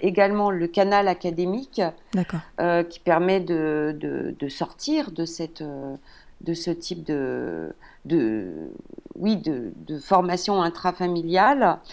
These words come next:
Speaker 1: et de carrières intrafamiliales qui sont liées justement à, à, à l'entreprise plutôt. Euh, ce qui est nouveau, donc, à l'époque qui nous concerne,
Speaker 2: Oui.
Speaker 1: c'est que, justement, à la faveur des changements, euh, sociaux qui s'opèrent, de,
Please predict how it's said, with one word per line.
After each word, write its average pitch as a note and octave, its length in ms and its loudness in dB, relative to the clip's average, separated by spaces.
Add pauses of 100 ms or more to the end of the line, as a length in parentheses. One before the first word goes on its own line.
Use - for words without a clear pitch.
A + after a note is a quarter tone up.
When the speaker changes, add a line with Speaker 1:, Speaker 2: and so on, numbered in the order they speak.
(240)
Speaker 1:
et F3+ 120 8
de F#3 120 6
carrières G#3 580 4
intrafamiliales F#3+ 800 0
qui - 140 -14
sont F3+ 220 0
liées G3+ 300 2
justement F3+ 680 -4 (400)
à, D#3+ 580 2
à, - 80 -2 (120)
à E3+ 80 2
l'entreprise G#3 920 2
plutôt. A3+ 440 -4 (680)
Euh, E3+ 220 6
ce - 140 -6
qui A#3+ 120 4
est A#3 40 8
nouveau, A#3 360 6
donc, F#3 300 0
à F#2 440 0
l'époque F3+ 360 0
qui - 140 -8
nous F3 140 -2
concerne, A3+ 760 0
Speaker 2:
Oui. G3+ 280 6
Speaker 1:
c'est - 200 -4
que, F#3 300 2
justement, F3+ 540 0
à D#3 60 2
la D3+ 100 -2
faveur E3+ 400 0
des D#3 160 -4
changements, E3 680 -2
euh, D3 40 -4
sociaux G3+ 600 -2
qui F#3 180 -12
s'opèrent, F#3 580 -2
de, D#3 280 -2